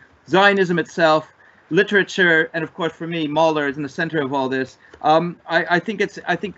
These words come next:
I think this is what's re-, I think one of my intentions with this, this, the theme of this seminar is just showing how complicated, or let's say how sophisticated, um, or, or, uh, or, or, you know, all, all these different nationalist, um,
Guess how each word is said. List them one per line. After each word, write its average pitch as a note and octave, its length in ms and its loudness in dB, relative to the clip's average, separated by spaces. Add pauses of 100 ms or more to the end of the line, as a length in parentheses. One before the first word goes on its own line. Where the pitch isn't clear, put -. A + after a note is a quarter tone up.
(120)
I - 60 -8
think - 280 -10
this G3 180 -4
is F3+ 160 -6
what's F3+ 240 -6
re-, F3+ 240 -2 (400)
I E3 40 -10
think E3+ 160 -6
one F3 100 -4
of E3+ 60 -2
my E3 80 4
intentions F3 500 -2
with D3+ 140 -4
this, - 360 -8
this, - 200 -2
the - 160 -2
theme G3 220 -4
of E3 80 -8
this C#3+ 140 -10
seminar C#3 320 -8
is C3 60 -8
just E3 160 -10
showing E3+ 220 -6 (500)
how F3+ 220 6
complicated, G3 760 -2
or E3+ 80 0
let's F3+ 180 -4
say G3 120 -6
how F3+ 160 0
sophisticated, D#3+ 1200 -8 (380)
um, C#3+ 360 0 (300)
or, D3+ 240 0
or, - 760 -10
uh, D#3 120 2
or, D#3 360 0
or, E3+ 160 -16
you F3+ 80 -2
know, C#3 160 -2
all, E3 200 -6
all E3+ 80 -2
these E3 160 -2
different D#3+ 240 -6
nationalist, D#3 680 -2 (240)
um, C#3 420 -2